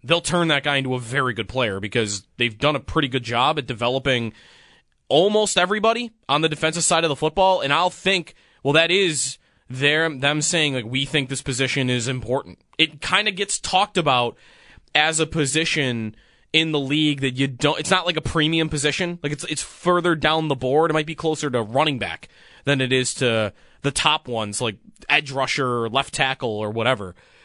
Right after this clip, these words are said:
But it would be the Bills prioritizing it and telling you they think that position is a premium position. Because the moment we don't have our all-pro guys back there,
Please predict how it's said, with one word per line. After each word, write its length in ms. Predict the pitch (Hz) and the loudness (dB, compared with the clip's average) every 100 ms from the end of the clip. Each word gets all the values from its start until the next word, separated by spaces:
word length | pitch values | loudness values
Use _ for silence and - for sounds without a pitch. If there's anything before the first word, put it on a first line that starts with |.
| _ _ | _ _
But 240 | 131 127 - | 0 0 2
it 60 | |
would 120 | 165 156 | 2 2
be 80 | |
the 120 | 180 156 | 0 2
Bills 360 | 185 226 202 | 2 4 0
prioritizing 720 | - 170 202 185 135 123 123 | 2 2 2 2 -2 -2 -2
it 80 | 123 | -4
and 100 | 120 | -2
telling 320 | - 175 151 | 0 2 2
you 160 | 127 117 | 0 0
they 160 | 123 | 0
think 360 | 151 - 190 160 | -2 -2 -2 0
that 200 | 156 156 | 0 0
position 400 | 147 147 143 127 - | -2 -2 0 -4 0
is 220 | 170 147 | 0 0
a 20 | |
premium 420 | - 160 156 135 | -4 -2 0 -2
position. 460 | 107 107 143 - - - _ - | -4 -2 -2 -4 -14 -20 _ -6
Because 240 | 143 151 | 2 2
the 80 | 151 | 4
moment 520 | 165 180 233 233 226 | 4 6 6 4 0
we 120 | 214 | 0
don't 180 | 202 202 | 2 2
have 180 | 196 190 | 2 2
our 140 | 175 | 4
all-pro 340 | 175 170 175 143 | 4 2 0 2
guys 280 | 185 185 131 | 2 0 -2
back 200 | 113 - | -6 -4
there, 300 | 110 104 | -6 -6